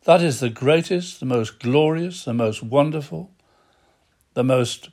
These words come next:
precious message that has ever been told.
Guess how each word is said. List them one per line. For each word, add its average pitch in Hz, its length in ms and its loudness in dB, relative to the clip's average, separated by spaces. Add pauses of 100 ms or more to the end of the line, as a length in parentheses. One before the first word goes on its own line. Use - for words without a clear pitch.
precious 190 600 4
message 147 580 -2
that 107 160 -6
has 110 220 -4 (100)
ever 185 280 4
been 180 220 -4
told. 87 440 -6